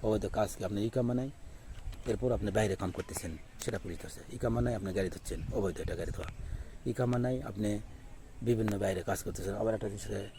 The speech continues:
আমেল মঞ্জিল ভিসা, বাইরে কাজ করে নিয়ম নাই করতেছেন। এরকম বিভিন্ন ই করে, ইকামা নাই, আপনি পানি বিক্রি করতেছেন,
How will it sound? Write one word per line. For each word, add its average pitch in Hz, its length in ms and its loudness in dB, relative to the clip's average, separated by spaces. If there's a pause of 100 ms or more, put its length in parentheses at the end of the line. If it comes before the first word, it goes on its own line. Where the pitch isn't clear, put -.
(280)
আমেল 110 200 4
মঞ্জিল 104 320 2
ভিসা, 95 340 0
বাইরে 104 180 4
কাজ - 200 0
করে 113 140 0
নিয়ম 107 140 0
নাই 95 160 0
করতেছেন। - 380 -6 (560)
এরকম 196 300 4
বিভিন্ন 151 520 4 (240)
ই 113 80 -4
করে, 92 240 -2
ইকামা 123 320 2
নাই, 120 160 2
আপনি 107 220 -4
পানি 104 200 4
বিক্রি 92 240 -2
করতেছেন, - 400 -8